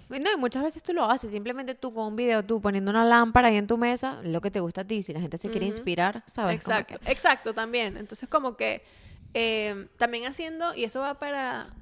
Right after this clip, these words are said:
Speaker 2: eh, también es algo que me repito yo misma, porque obviamente yo recibo mensajes de que, "Ay, extraño tú", cuando era puro, eh, educacional, de que
Speaker 1: Ujú.
Speaker 2: era puro a-, enseñándome a poner tal cosa.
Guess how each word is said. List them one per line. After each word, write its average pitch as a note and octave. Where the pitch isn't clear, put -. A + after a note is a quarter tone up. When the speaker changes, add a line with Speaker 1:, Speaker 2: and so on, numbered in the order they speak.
Speaker 2:
eh, A3
también A3+
es B3
algo C#4
que C#4+
me B3+
repito A3
yo C4
misma, A3+
porque G#3
obviamente D4
yo D#4
recibo D#4+
mensajes B3
de C#4
que, B3
"Ay, C#4+
extraño A#3+
tú", D4+
cuando A#3
era A3+
puro, D4
eh, A3
educacional, A3
de A#3
que G#3
Speaker 1:
Ujú. G#3+
Speaker 2:
era A3
puro C#4
a-, C#4
enseñándome A3+
a B3+
poner A3
tal A#3
cosa. G#3+